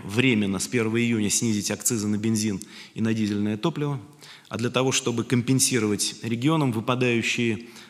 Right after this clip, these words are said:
доходы, мы изменим структуру распределения акцизов между федеральным и региональными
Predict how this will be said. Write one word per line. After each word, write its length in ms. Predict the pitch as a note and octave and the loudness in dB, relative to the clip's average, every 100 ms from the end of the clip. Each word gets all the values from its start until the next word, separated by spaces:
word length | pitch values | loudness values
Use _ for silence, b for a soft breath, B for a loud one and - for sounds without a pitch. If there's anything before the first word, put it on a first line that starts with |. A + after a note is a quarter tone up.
| B | B
доходы, 440 | A#2+ A2+ B2 A2 | -4 -2 -2 0
мы 140 | A2 C3+ | 2 2
изменим 340 | A2+ C3+ B2 | 4 4 4
структуру 560 | G2+ - A#2+ - C#3+ A#2 | 2 0 -2 0 2 2
распределения 600 | G#2+ - A2 A#2+ A2+ A2+ | 0 -2 0 2 2 0
акцизов 420 | A2 D3+ C3 - | 0 0 0 -2
между 260 | A#2 G2+ G#2+ | -4 -4 -4
федеральным 540 | A2+ A2+ C#3 C3+ G3+ B B B | 0 2 2 0 -2 B B B
и 100 | C3 | -2
региональными 720 | B2 A2 G#2 A#2 A2+ A2 G#2+ | 0 0 0 2 2 0 -2